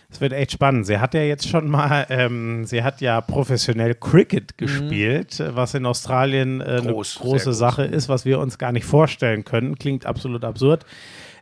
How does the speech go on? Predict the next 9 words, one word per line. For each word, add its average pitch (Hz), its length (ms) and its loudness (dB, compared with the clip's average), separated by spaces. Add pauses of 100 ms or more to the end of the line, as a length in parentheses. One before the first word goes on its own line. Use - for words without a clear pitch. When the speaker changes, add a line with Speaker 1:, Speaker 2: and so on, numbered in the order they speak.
Speaker 1:
Ähm, 131 360 6
und 147 200 4
sie 160 140 0
will 165 220 4
wohl 165 180 4
vor - 240 0
allem 170 320 2
sich 156 260 -2
so 156 460 4